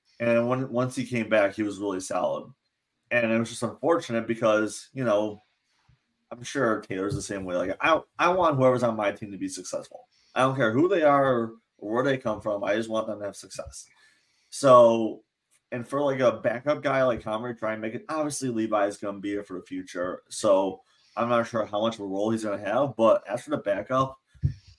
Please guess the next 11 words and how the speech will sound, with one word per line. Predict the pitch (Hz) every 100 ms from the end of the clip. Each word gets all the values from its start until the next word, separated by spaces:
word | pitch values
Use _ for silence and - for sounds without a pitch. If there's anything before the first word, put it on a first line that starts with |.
| _ _ -
I, | 117 175 240 - _ - _ _ _ _
at | 147 180
first, | 202 214
I | 160
wasn't | 123 135 160
a | 135
fan | 107 110
of | 139 135
the |
three | 131 147
goalies | 143 143 147 -